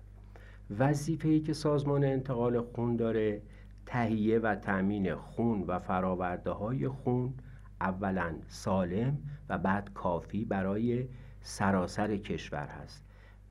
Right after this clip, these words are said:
برای این دو تا هدف، یعنی تهیهٔ خون سالم و کافی، ما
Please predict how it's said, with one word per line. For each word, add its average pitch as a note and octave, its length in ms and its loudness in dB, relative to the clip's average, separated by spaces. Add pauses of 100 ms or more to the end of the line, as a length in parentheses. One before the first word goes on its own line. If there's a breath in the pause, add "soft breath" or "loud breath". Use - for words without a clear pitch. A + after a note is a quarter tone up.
(280)
برای A#2 360 4
این D3+ 280 4
دو B2+ 120 4
تا G2+ 160 0
هدف، E2+ 480 -2
یعنی F#2 420 0
تهیهٔ F#2 480 2
خون B2+ 400 0
سالم A2 480 -2 (560 loud breath)
و A#2+ 320 6
کافی، G#2 440 2
ما G#2 340 0